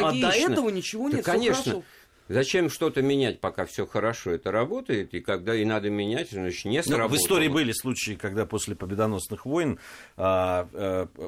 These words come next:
Speaker 3: понимая, что война-то победоносная, но больно что-то как-то она большой кровью далась,
Speaker 1: А это
Speaker 3: и
Speaker 1: генер-,
Speaker 3: принимали решение
Speaker 1: это
Speaker 3: о том,
Speaker 1: вот
Speaker 3: что нужно
Speaker 1: к тому, что я знаю, Армен готовит р-, разговор о хороших и плохих императорах. Вот, понимаете,
Speaker 2: Нет,
Speaker 1: если
Speaker 2: у нас вообще
Speaker 1: император,
Speaker 2: никогда не
Speaker 1: условно
Speaker 2: было
Speaker 1: говоря,
Speaker 2: хорошего.
Speaker 1: хороший, да,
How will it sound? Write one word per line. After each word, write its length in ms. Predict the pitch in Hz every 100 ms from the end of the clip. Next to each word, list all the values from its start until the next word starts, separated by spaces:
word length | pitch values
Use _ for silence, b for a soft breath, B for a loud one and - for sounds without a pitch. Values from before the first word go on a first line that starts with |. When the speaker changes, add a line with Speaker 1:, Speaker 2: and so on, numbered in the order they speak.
| -
Speaker 3:
понимая, 540 | 123 123 120 117 98
что 360 | 92 - 98 92 -
война-то 480 | 104 123 123 123 -
победоносная, 800 | 127 110 127 147 196 - 120 110
но 120 | 120
больно 360 | 107 147 135 131
что-то 320 | - 135 131
как-то 320 | 139 - 139
она 100 | 127
большой 320 | 117 135 143 127
кровью 340 | 139 123 120
далась, 280 | 123 160 196
Speaker 1:
А 60 | 127
это 280 | 143 143
Speaker 3:
и 80 | 139
Speaker 1:
генер-, 60 | 139
Speaker 3:
принимали 400 | 160 165 165 165
решение 460 | 156 160 - 175 131
Speaker 1:
это 80 | 156
Speaker 3:
о 40 |
том, 80 | 143
Speaker 1:
вот 80 | 185
Speaker 3:
что 180 | - 147
нужно 300 | 143 143 147
Speaker 1:
к 20 |
тому, 260 | 139 147 147
что 200 | - 135
я 200 | 131 135
знаю, 400 | 135 127 117 113
Армен 360 | 120 127 107
готовит 440 | 107 117 131 101 95
р-, 680 | 101 98 98 92 85 87 95
разговор 520 | 101 101 110 117 101
о 40 |
хороших 560 | 98 113 117 117 107 -
и 60 | 101
плохих 440 | 110 113 101 -
императорах. 680 | 95 98 120 101 - 76 69
Вот, 140 | 76 67
понимаете, 280 | - 120 110
Speaker 2:
Нет, 80 | 170
Speaker 1:
если 140 | 147
Speaker 2:
у 40 | 120
нас 140 | -
вообще 200 | 143 147
Speaker 1:
император, 220 | 247 147
Speaker 2:
никогда 100 | 175
не 60 | 185
Speaker 1:
условно 220 | 180 180
Speaker 2:
было 100 | -
Speaker 1:
говоря, 220 | - 170 180
Speaker 2:
хорошего. 220 | 208 185
Speaker 1:
хороший, 420 | 233 285 - 156
да, 220 | 131 170